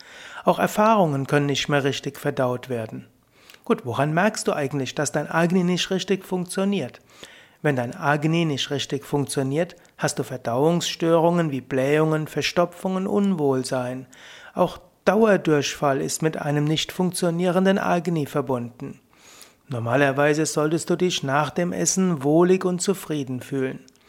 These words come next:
Ist das nicht der Fall, dann stimmt etwas mit deinem Agni nicht. Und dieser Mangel an Agni kann zu Energielosigkeit und deprimierten Gemütszuständen führen. Erster Schritt wäre also,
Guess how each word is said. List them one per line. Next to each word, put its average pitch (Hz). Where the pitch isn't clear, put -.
Ist -
das 127
nicht 135
der 151
Fall, 165
dann 233
stimmt 135
etwas 160
mit 180
deinem 190
Agni 135
nicht. 127
Und 131
dieser 156
Mangel 175
an 139
Agni 151
kann 240
zu 233
Energielosigkeit 165
und 196
deprimierten 180
Gemütszuständen 175
führen. 127
Erster 127
Schritt 151
wäre 139
also, 147